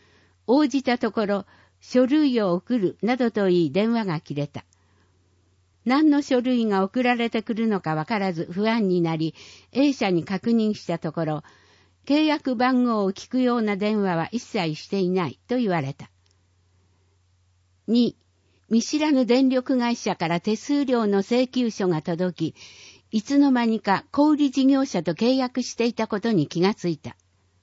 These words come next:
強引な勧誘で契約させられ、解約を申し出たが拒否された。消費者へのアドバイス。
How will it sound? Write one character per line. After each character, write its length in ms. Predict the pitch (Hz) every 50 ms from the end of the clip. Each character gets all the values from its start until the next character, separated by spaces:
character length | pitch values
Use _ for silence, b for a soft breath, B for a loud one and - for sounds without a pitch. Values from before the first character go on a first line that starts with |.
| _ _ _ _ _ _ _ _ _ _ - 202
強 260 | 208 262 294 320 320
引 220 | 311 302 285 269
な 140 | 262 254 254
勧 280 | - 254 247 254 254 254
誘 240 | 247 240 233 220 185
で 180 | 185 185 - -
契 200 | - 240 240 247
約 260 | 240 226 214 - 208
さ 180 | - - 185 180
せ 160 | - 220 208
ら 140 | 190 175 151
れ、 180 | 156 156 147 B B B B B B B B
解 200 | - 262 277 285
約 360 | 277 269 269 - - 254 240 220
を 60 | 220 214
申 220 | 214 226 - -
し 140 | - 240 190
出 120 | 208 202
た 160 | - 185 165
が 180 | 156 156 143 - - -
拒 140 | - 269 285
否 80 | -
さ 180 | - - 175 156
れ 100 | 151 147
た。 180 | - - - - _ _ _ _ _ _ _ _ _ _ _ _ _ _ _ _ _ _ _ _ _ _ _ _ _ _ _ _ _ _ _ _ _ _ _ _
消 320 | - - - 320 320 320
費 100 | 349 -
者 240 | - - - 262 240
へ 120 | 226 208 185
の 220 | 165 165 131 -
ア 80 | 262 240
ド 140 | 233 220
バ 160 | 190 175 156 139
イ 60 | 131
ス。 260 | - - - -